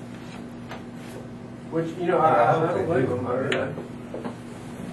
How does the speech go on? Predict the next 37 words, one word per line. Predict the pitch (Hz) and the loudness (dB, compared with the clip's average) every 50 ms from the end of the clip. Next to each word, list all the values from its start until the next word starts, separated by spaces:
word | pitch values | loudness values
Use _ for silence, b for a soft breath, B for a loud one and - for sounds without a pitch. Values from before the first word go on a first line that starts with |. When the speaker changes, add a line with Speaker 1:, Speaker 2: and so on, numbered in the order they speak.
| - - - - - 135 | -10 -10 -10 -8 -4 4
Speaker 1:
what, | 156 170 180 170 | 8 8 8 10
what | 165 160 165 175 | 10 10 12 12
I | 180 170 170 | 12 10 10
did | 165 185 175 160 - | 10 8 8 8 6
though, | 143 143 143 139 143 143 | 6 6 6 6 6 6
on | 143 139 | 6 4
the, | 139 139 139 | 2 2 0
when | 139 143 143 143 135 | 2 2 4 4 4
we | 135 131 | 2 2
date | 135 147 156 165 160 - - | 2 2 2 4 2 0 0
these | 143 135 131 - 127 | -2 -4 -4 -4 -2
here, | 131 127 123 117 117 117 117 - - - - - - - - - - - - 127 | 0 0 0 0 0 -2 -4 -4 -6 2 2 2 2 2 -2 -6 -8 -8 -4 -2
the, | 127 127 127 127 127 120 123 120 120 | 0 0 2 2 2 4 4 4 4
uh, | 120 117 117 117 120 117 - | 2 0 -2 -2 -4 -6 -6
the | 123 123 117 120 | -6 -6 -4 2
date | 139 143 143 143 139 | 2 4 4 4 2
will | 135 127 | 0 -2
be | 123 131 123 | -2 -2 -4
five | 117 - 127 127 127 127 123 120 120 - - - 120 - - | -4 -2 0 0 2 2 2 0 0 -6 -8 -10 -10 -8 -6
eight, | - - - - - 120 120 - | -4 -4 -4 -6 -6 -8 -6 -6
it'll | 139 - | -6 -6
be | 117 120 120 117 | -6 -8 -8 -6
five | 120 131 127 127 123 123 | -2 0 2 2 2 2
eighteen, | 127 123 120 - - - 131 123 123 117 113 | 0 -2 -4 -4 -6 -6 -6 -4 -4 -4 -4
the | 113 | -4
date | 107 120 120 120 | -4 -2 -2 -2
of | 117 113 104 110 110 117 | -2 -4 -4 -6 -6 -6
the | 113 107 | -6 -4
hearing. | - - - - - - - - - - - - 127 120 - - - - - - | -4 -6 -6 -8 -8 -10 -10 -12 -12 -12 -10 -8 -8 -8 -8 -10 -12 -12 -12 -12
I | 113 | -8
mean, | 117 120 113 113 113 113 107 | -8 -6 -6 -6 -6 -6 -2
the | 123 | 0
date | 123 123 120 | 2 2 2
of | 120 117 | 0 0
our, | 113 107 107 117 123 120 120 117 | -2 -2 -2 -4 -4 -4 -6 -4
our | 117 | -4
next | 117 110 107 - - | -4 -6 -6 -8 -8